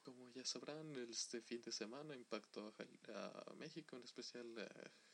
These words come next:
Jalisco, Nayarit y Colima, la, el huracán Patricia, que era, eh, considerado como el huracán más poderoso de toda la historia.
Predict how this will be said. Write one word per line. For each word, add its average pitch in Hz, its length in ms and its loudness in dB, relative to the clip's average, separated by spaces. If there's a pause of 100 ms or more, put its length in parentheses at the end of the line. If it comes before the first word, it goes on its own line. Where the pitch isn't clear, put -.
Jalisco, 107 580 2
Nayarit 101 460 0
y 117 60 2
Colima, 117 360 -2
la, 110 140 0 (1040)
el 123 160 -6
huracán 113 300 0
Patricia, 160 520 4 (460)
que 131 120 4
era, 127 120 6 (480)
eh, 110 160 4
considerado 117 380 2
como 113 160 0
el 107 80 0
huracán 110 320 -2
más 110 120 -4
poderoso 104 420 0
de 101 60 2
toda - 200 -2
la - 60 -4
historia. 147 460 0